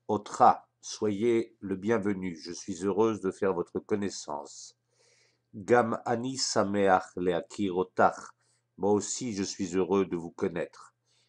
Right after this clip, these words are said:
Efo hayeladim shelachem, où sont vos enfants ? Em einam babait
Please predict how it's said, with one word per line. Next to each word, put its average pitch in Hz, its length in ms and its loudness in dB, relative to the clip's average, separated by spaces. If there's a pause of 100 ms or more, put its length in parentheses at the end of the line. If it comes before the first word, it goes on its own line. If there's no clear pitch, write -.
(380)
Efo 143 400 4
hayeladim 98 840 2
shelachem, 87 840 -2 (420)
où 120 140 -4
sont 120 300 -2
vos 92 280 0
enfants ? 82 500 -2 (1040)
Em 120 320 6 (100)
einam 113 680 4
babait 107 580 4